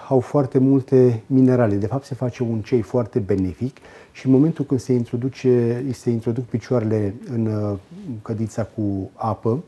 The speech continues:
încălzită, prin aceste meridiane de acupunctură, pielea fiind un, uh, cel mai mare organ al corpului, își trage, așa ca într-un regim homeopatic, mineralele de care are nevoie. Și numai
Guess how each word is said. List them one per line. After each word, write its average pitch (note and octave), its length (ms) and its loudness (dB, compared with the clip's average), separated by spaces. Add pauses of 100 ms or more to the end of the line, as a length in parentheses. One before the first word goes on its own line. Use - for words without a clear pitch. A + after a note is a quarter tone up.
(140)
încălzită, A2 720 -4 (480)
prin D#3 280 4
aceste D3 380 -2
meridiane C3+ 520 4
de A#2 500 0
acupunctură, A2+ 600 -4
pielea C#3 340 0
fiind B2+ 320 -2
un, A#2+ 220 0
uh, A#2 260 -2
cel C3+ 160 -4
mai B2 100 2
mare A#2 220 0
organ G#2+ 360 -4
al G2 180 -8
corpului, C3+ 460 -2 (260)
își A#2+ 220 -4
trage, C3 460 2 (160)
așa B2+ 200 -6
ca A2+ 120 -6
într-un A2+ 280 -4
regim A2 280 -2
homeopatic, A#2 800 -4 (320)
mineralele B2+ 560 0
de A#2+ 120 -2
care A2+ 260 -2
are A2 420 0
nevoie. F#2+ 440 -4 (440)
Și - 180 -6
numai F3 420 2